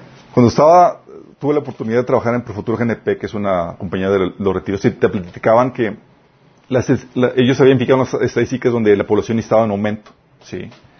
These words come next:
Y pues ellos decían, "Oye, pues si, si está en aumento, las aportaciones van a ser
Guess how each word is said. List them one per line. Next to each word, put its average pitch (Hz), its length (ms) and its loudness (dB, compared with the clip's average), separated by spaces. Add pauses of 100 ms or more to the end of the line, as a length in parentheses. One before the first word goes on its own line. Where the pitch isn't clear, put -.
(760)
Y 160 80 4
pues 156 380 6
ellos 139 340 4
decían, 139 260 -2
"Oye, 139 200 4
pues - 160 -12
si, 117 80 2 (200)
si - 120 -20
está - 160 0
en 165 60 0
aumento, 160 500 0 (320)
las 117 80 -2
aportaciones 117 720 -4
van 104 200 -4
a 110 40 -6
ser 110 300 0